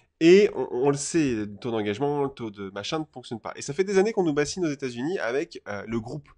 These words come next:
cette notion de groupe. Et, euh, et on l'avait jamais expérimenté, on l'avait jamais expérimenté avec nos clients du studio, et avec vous, on l'a fait, euh, comme on aimerait que ça fonctionne si on,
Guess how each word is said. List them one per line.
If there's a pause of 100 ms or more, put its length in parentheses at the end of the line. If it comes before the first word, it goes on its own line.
cette
notion
de
groupe. (680)
Et,
euh, (280)
et
on
l'avait
jamais
expérimenté,
on
l'avait
jamais
expérimenté
avec
nos
clients
du
studio,
et
avec
vous,
on
l'a
fait, (540)
euh,
comme
on
aimerait
que
ça
fonctionne
si
on,